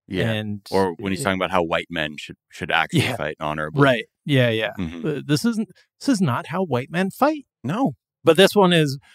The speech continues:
Speaker 2: more about how he is about women, around women.
Speaker 1: Yeah, I mean, we talked about, like, why,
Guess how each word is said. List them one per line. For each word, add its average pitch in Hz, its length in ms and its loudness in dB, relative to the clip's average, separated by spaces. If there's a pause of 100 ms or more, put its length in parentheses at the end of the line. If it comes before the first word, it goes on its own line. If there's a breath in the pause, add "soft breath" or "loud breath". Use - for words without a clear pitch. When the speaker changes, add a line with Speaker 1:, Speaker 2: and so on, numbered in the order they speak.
(160 soft breath)
Speaker 2:
more 147 140 6
about 139 220 6
how 127 520 4
he 127 360 2
is 120 360 -2
about 117 460 -4
women, 156 460 -4 (100)
around 120 420 -2
women. 160 380 -6 (260)
Speaker 1:
Yeah, 220 280 6
I 165 100 4
mean, 180 240 2 (220)
we 208 140 -4
talked 202 280 2
about, 135 240 2
like, 113 200 0
why, 160 180 -8